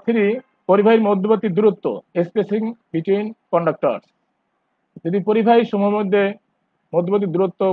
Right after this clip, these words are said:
পরিবাহী ব্যাসের তুলনায় খুব বেশি হয়, তাহলে কোনো corona উৎপত্তি হয় না। খুব বেশি হলে corona হবে না, কারণ অধিক দূরত্বের কারণে ব-, উপরিভাগের, পরিবাহীর উপরিভাগে electrostatic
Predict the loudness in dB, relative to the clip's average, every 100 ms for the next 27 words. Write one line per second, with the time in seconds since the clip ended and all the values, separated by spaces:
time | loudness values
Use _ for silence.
0 | -2 0 2 2 0 -2 -2 0 -2 -2
1 | -4 0 -2 0 -4 -4 -8 _ _ _
2 | _ _ -2 2 2 2 0 0 2 2
3 | 2 0 -2 -6 -8 -6 -6 -8 -10 _
4 | _ _ _ 0 2 2 4 2 2 2
5 | 0 0 -4 -8 -14 _ _ _ _ _
6 | _ _ _ 0 2 4 2 4 2 2
7 | 0 2 2 2 -2 _ _ -4 -4 -2
8 | 0 0 2 0 0 -6 _ _ _ 0
9 | 2 2 2 0 0 0 0 -2 -6 _
10 | _ -4 -4 -4 -6 -4 -4 -4